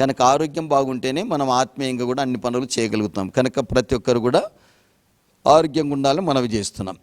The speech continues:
దేవునికి స్తోత్రం. ఈరోజు మన అంశము బైబిల్. పోయిన వారం మనము మనిషి ఎందుకు పుట్టినాడు, పుట్టడం అనే యొక్క కారణం ఏంటి, నేను ఎందుకు ఇక్కడ పుట్టిన,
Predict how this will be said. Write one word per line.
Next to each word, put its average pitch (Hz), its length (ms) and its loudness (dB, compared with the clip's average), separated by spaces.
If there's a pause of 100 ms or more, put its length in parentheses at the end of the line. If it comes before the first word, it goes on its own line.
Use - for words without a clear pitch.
దేవునికి 147 420 2
స్తోత్రం. 160 500 0 (140)
ఈరోజు 170 340 2
మన 156 160 0
అంశము 165 600 2 (580)
బైబిల్. 143 460 2 (1700)
పోయిన 202 180 6
వారం 202 300 4
మనము 175 400 2 (460)
మనిషి 214 380 2
ఎందుకు 180 320 -2
పుట్టినాడు, 139 680 0 (1160)
పుట్టడం 233 320 2
అనే 190 140 2
యొక్క 170 160 -2
కారణం 147 420 2
ఏంటి, 127 480 -4
నేను 180 220 -2
ఎందుకు 202 240 -4
ఇక్కడ 160 260 -2
పుట్టిన, 147 180 -2